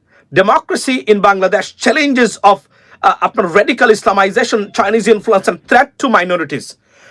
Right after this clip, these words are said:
জামায়াত ইসলামের নেতৃবৃন্দ কে কেউ এখানে আছেন? কেউ কি আছেন কিনা? আপনারা আছেন কিনা? আমি আপনাদেরকে বলতে চাই, মনে আছে বলেছিলাম যে প্রো-,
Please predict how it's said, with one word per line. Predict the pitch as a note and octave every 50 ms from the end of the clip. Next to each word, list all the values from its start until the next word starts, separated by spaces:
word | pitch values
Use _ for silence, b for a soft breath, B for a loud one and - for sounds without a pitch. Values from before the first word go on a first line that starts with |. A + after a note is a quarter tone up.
| b b b C3
জামায়াত | C3 - C#3 C#4 F4 G4 E4 B3
ইসলামের | D4+ B3+ - C#4+ B3+ B3+ B3
নেতৃবৃন্দ | A#3+ - - C4 A#3 B3 A#3+ C4 B3+
কে | C#4 B3+
কেউ | A#3+ - A#3+ A#3+ - -
এখানে | G#3+ G#3+ B3+ B3+
আছেন? | A#3+ A#3 A#3 - C4+ C#4 B3+ - _ _ _ _ _ _ _ _ _
কেউ | - A3 A3
কি | G#3+ -
আছেন | G#3+ G#3 G#3 - A3 G3
কিনা? | D3 F3 D3 A#2+ G2 - _ _ _ _ _ _ _ _ _ _ _ _ _ _ -
আপনারা | - D3+ - A3 A3 A3+
আছেন | G#3+ G#3 G#3 - C4+ A#3+
কিনা? | - B3 F#3+ E3
আমি | E3 F3+ F#3+
আপনাদেরকে | F3 E3 - - G#3+ G3+ A3+
বলতে | G3+ G3 G#3 G3+ - A#3
চাই, | A3+ B3 G3+ E3
মনে | D#3 D#3+ E3 F#3 G#3+
আছে | B3 B3+ - F#4+ F#4+ C4 - _ _ _ _ D3+
বলেছিলাম | F3 A3 C4 B3+ G3 F#3+ F#3+ C#3 A2+ G2 _ _ _ _ _ _ _ _
যে | - E3+ G3 F#3+ F#3+ A#3 _ _ _ _ _ _ _ _ b b b b b b b b b b b b b b _ _ _ _ _
প্রো-, | - C#4+ D4 D4 D4 D4